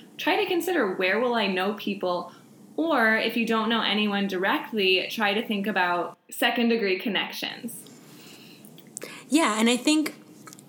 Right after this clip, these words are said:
Speaker 2: I think that's a good point. I think you don't have to if you really wanna just totally change everything about your life. Like,
Speaker 1: Mm-hmm.
Speaker 2: that's what I wanted to do in Boston. I was like, "I don't wanna know anybody. I wanna start fresh and new."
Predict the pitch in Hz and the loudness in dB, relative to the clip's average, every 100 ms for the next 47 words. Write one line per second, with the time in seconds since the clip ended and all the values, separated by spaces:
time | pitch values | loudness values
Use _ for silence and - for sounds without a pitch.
0 | - - 277 269 269 262 247 196 196 185 | -14 -2 2 4 4 2 2 2 0 -2
1 | - 214 208 294 262 214 233 214 214 208 | -4 0 2 2 2 2 2 2 2 0
2 | 160 220 196 - 277 247 220 185 202 208 | -2 -2 -2 2 2 4 2 2 2 4
3 | 214 208 196 196 190 - - - - - | 4 2 2 0 0 -6 -16 -12 -10 0
4 | 226 226 220 214 214 202 190 196 202 190 | 2 4 2 2 2 2 0 0 2 2
5 | 190 180 165 311 285 190 202 214 202 240 | 2 0 2 0 2 0 2 0 2 2
6 | 254 202 185 208 196 196 180 175 214 220 | 2 2 2 2 2 2 2 2 2 0
7 | 175 170 170 165 160 240 285 208 254 220 | -2 -2 -2 -2 0 2 2 2 4 4
8 | 196 190 185 185 185 175 214 226 - 202 | 2 2 0 0 2 2 2 0 0 -2
9 | 185 - 220 226 196 180 196 247 294 | -2 -2 -2 0 -2 0 2 2 0